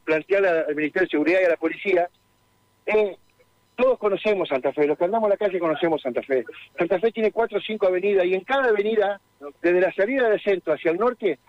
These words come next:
hay una dependencia policial. Nosotros cuando nos aborda o cuando tomamos un pasajero que por ahí nos puede parecer sospechoso, tenemos quince o dieciséis o veinte cuadras para evaluar la situación. Bueno, los corredores de seguro no funcionan. Bueno, ¿no tienen personal? Entonces algo más fácil.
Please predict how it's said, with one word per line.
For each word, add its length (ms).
hay 220
una 200
dependencia 500
policial. 460
Nosotros 340
cuando 220
nos 180
aborda 400
o 60
cuando 240
tomamos 280
un 60
pasajero 460
que 100
por 180
ahí 60
nos 140
puede 160
parecer 260
sospechoso, 460
tenemos 320
quince 460
o 120
dieciséis 460
o 80
veinte 240
cuadras 400
para 180
evaluar 240
la 120
situación. 440
Bueno, 380
los 120
corredores 480
de 500
seguro 240
no 100
funcionan. 480
Bueno, 220
¿no 140
tienen 200
personal? 500
Entonces 280
algo 140
más 140
fácil. 340